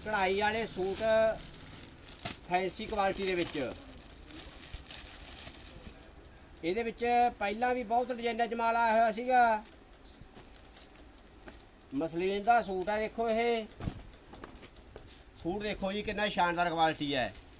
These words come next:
ਬਿਲਕੁਲ ਬਰੀਕ ਕਢਾਈ ਦਾ ਕੰਮ, ਹੈਂਡ ਵਰਕ ਦਾ ਕੰਮ ਨਾਲ ਹੈਗਾ ਇਹਦਾ। ਬਿਲਕੁਲ ਬਰੀਕ ਕਢਾਈ ਦਾ ਕੰਮ ਹੈ ਜੀ। ਪਿਓਰ ਮਸਲਿਨ ਦਾ ਸੂਟ ਹੈ ਇਹ, ਮਸਲਿਨ ਦਾ ਦੁਪੱਟਾ ਹੈਗਾ ਨਾਲ।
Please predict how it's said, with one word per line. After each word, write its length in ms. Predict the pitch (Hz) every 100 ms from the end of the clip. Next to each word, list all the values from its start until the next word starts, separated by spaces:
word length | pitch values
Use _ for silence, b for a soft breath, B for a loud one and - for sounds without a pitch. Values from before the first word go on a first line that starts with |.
| - - -
ਬਿਲਕੁਲ 380 | 151 220 240 240 240 240 233 - - - - - 135
ਬਰੀਕ 400 | 151 185 214 233 233 233 226
ਕਢਾਈ 280 | 233 220 208
ਦਾ 120 | 220
ਕੰਮ, 340 | 220 202 214 226 233 226 - 151
ਹੈਂਡ 200 | 185 190
ਵਰਕ 240 | 202 196
ਦਾ 120 | 208 202
ਕੰਮ 180 | 196 196
ਨਾਲ 240 | 170 160
ਹੈਗਾ 200 | 143 139
ਇਹਦਾ। 260 | 147 123 - - - - - - - - - - - - - - - -
ਬਿਲਕੁਲ 380 | - 190 233 226
ਬਰੀਕ 260 | 196 196 226
ਕਢਾਈ 180 | 220
ਦਾ 100 | 214 202
ਕੰਮ 220 | 196 190
ਹੈ 80 | 180
ਜੀ। 260 | 165 135 -
ਪਿਓਰ 280 | 196 220 233
ਮਸਲਿਨ 440 | 220 190 196 196
ਦਾ 160 | 220 208
ਸੂਟ 260 | 185 180
ਹੈ 140 | 208 202
ਇਹ, 280 | 226 226 208 - - - - - - - 156
ਮਸਲਿਨ 380 | 170 185 208
ਦਾ 100 | 208
ਦੁਪੱਟਾ 320 | 214 180 - 185
ਹੈਗਾ 200 | 175 170
ਨਾਲ। 400 | 151 135 110